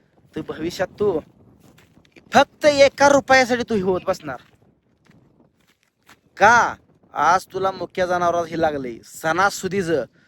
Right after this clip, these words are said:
सणासुदीची तू लक्ष्मी घालवली आहे. अरे मुक्क जनावर म्हणजे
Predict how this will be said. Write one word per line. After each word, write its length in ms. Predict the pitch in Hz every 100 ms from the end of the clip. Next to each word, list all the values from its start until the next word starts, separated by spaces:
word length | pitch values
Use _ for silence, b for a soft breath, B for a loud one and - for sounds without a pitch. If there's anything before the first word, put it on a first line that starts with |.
| _ _ _ _ 160
सणासुदीची 600 | 165 190 - 165 180 190
तू 140 | 185
लक्ष्मी 420 | 190 - - 185
घालवली 380 | 185 165 147 127
आहे. 80 | 117 - b b b -
अरे 180 | 151 160
मुक्क 320 | 160 151 185
जनावर 380 | 165 170 180 180
म्हणजे 380 | 180 160 190